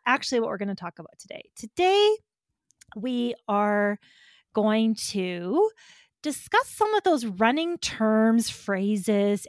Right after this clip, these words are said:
acronyms that so easily slip off the tongue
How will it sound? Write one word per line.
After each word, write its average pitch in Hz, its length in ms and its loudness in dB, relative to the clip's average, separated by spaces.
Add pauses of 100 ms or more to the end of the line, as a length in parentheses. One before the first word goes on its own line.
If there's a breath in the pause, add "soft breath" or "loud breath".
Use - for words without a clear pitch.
acronyms 180 1160 -4 (360 loud breath)
that 202 520 -2 (320)
so - 340 -4
easily 339 480 -2
slip - 320 -4
off 214 220 0
the 226 80 -6
tongue 196 400 -4